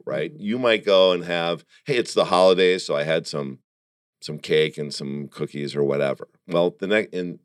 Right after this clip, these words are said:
Speaker 1: the truth is, I don't feel very good if I eat too much sugar on this. So I've been really cautious <laughs> about what, I mean, I still like the taste of certain sweets, but I definitely don't have the sugar tooth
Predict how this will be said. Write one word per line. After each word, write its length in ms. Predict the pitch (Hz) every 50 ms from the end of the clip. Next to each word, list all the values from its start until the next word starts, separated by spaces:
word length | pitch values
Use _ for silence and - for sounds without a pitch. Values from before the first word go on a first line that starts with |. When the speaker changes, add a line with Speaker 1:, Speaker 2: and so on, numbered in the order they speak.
| _ _ -
Speaker 1:
the 140 | 85 80 71
truth 320 | - - 135 160 180 -
is, 300 | - 78 78 76 - - _ _ -
I 140 | 78 90 117
don't 160 | 135 90 -
feel 280 | - - 107 113 113 85
very 240 | 80 73 60 65 62
good 380 | - 65 57 55 57 - - _ _ _
if 160 | - 71 - -
I 100 | 58 69
eat 200 | 71 69 - -
too 120 | - 76
much 180 | 69 62 - -
sugar 320 | - - 76 67 65 58
on 160 | 50 50 50
this. 300 | 50 50 - - - - _ _ _ _ _ _ _ _ _
So 220 | - - - 90 87
I've 200 | 92 104 110 98
been 240 | 92 87 82 82 80
really 320 | 87 95 92 90 85 76
cautious 640 | - - 87 87 87 87 82 - - 71 - -
<laughs> 40 | 69
about 380 | 62 - - - - 90 - -
what, 160 | 110 92 - - - - - _ -
I 40 |
mean, 100 | 131 143
I 60 | 156 175
still 200 | 165 - 175 160
like 200 | 147 123 - -
the 80 | 85
taste 460 | - - 92 101 110 143 - - - - -
of 400 | 80 85 87 87 87 82 - -
certain 320 | - - - - 73 73 73
sweets, 500 | - - 82 85 92 95 - - - - _ _ _ _ _ _
but 100 | - 82
I 100 | 82 85
definitely 800 | 82 95 90 92 107 - - 90 80 78 80 76 73 73 71 67 - _ _ _ _ _ -
don't 180 | 87 85 78
have 220 | 85 80 80 78 -
the 60 | -
sugar 440 | - - 82 71 71 71 71 - - _ _ _ _ _ _ _ -
tooth 360 | - 82 78 69 - -